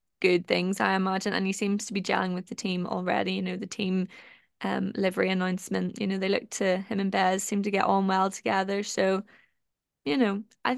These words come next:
I think that could go well. So he's obviously a name we, we need to throw in there. There's so many. Bastianini being fully fit after a pretty crap season last year.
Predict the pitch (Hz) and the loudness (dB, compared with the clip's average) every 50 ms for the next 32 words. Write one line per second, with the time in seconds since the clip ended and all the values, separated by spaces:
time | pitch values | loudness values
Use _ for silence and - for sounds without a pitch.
0 | 254 - 240 240 247 240 220 - 202 202 202 - 240 214 - 220 226 220 208 214 | 0 -2 0 0 0 0 2 4 2 2 2 -2 -6 -2 0 0 2 2 2 0
1 | 226 226 - 226 220 220 214 208 208 196 196 208 202 - 220 208 196 196 196 196 | 0 -2 -2 -2 -2 0 0 0 0 0 -2 -2 -4 -4 -2 -2 0 0 -2 -2
2 | 196 196 196 196 196 196 196 - - - 220 208 202 202 - - 196 - - 214 | -2 -2 -2 -2 -2 -2 -4 -6 -8 -8 -4 -4 -2 -2 -4 -6 -6 -2 0 0
3 | 202 202 202 202 208 220 226 214 214 208 - - - - - _ _ _ - 311 | 0 2 0 0 2 2 2 2 0 -2 -4 -12 -20 -20 -20 _ _ _ 0 0
4 | 311 - - 359 320 294 240 185 170 170 175 196 202 - _ - 226 233 240 240 | 2 4 4 4 4 6 6 6 6 4 2 0 -2 -2 _ 4 4 6 4 4
5 | - - 240 226 233 240 233 240 247 226 226 220 220 226 233 220 - 247 226 226 | 0 -2 0 2 2 2 2 2 2 2 4 2 2 2 0 -2 -2 0 2 2
6 | 233 240 240 - - 240 240 240 - 214 208 208 - - 220 208 196 - - 226 | 2 0 -2 -2 0 2 2 4 4 2 0 0 -4 -6 -6 -6 -4 -4 -2 0
7 | 214 208 208 - - - 214 208 - - - - 240 214 214 208 214 208 208 202 | 0 -2 -2 -4 -2 2 2 2 2 2 0 0 2 2 2 2 2 2 2 4
8 | 196 196 202 214 208 - - - - - 220 220 214 214 220 220 220 | 4 4 4 4 2 0 -4 -8 -4 0 4 6 6 6 6 4 2